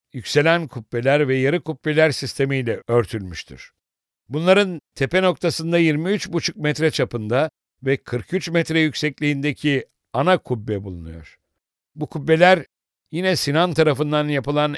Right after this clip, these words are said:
Edirne'deki Selimiye Camii'nde bulunanlara benzer dört büyük fil ayağı ile desteklenir. Caminin içi İznik'ten getirilen yirmi binin üzerinde el yapımı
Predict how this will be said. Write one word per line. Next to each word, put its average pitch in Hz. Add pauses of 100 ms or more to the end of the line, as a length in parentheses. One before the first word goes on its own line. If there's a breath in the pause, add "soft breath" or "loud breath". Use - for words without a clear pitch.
Edirne'deki 160
Selimiye 147
Camii'nde 131
bulunanlara 127
benzer 127 (460)
dört 165 (100)
büyük 156
fil 160
ayağı 120
ile 104
desteklenir. 85 (960)
Caminin 180
içi 113
İznik'ten 151
getirilen 143
yirmi 151
binin 180
üzerinde 165
el 170
yapımı 170